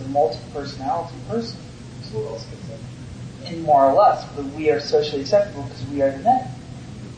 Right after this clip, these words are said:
Speaker 1: But you, you, there's times you feel foolish, there's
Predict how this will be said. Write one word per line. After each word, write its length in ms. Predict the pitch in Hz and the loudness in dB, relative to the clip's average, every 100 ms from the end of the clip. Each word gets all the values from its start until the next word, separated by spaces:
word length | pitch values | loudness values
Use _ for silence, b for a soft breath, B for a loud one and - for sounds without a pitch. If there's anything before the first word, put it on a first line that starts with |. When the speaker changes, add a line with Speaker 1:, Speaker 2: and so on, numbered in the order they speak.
| - - - - | -14 -14 -14 -12
Speaker 1:
But 140 | 147 135 | -12 -6
you, 120 | 165 | -4
you, 280 | - 143 151 | -4 -8 2
there's 240 | 151 151 | 2 4
times 200 | 165 143 | 0 0
you 80 | 139 | -2
feel 200 | 139 131 | -2 -4
foolish, 360 | - 135 165 - | -4 -4 -4 -6
there's 160 | - | -10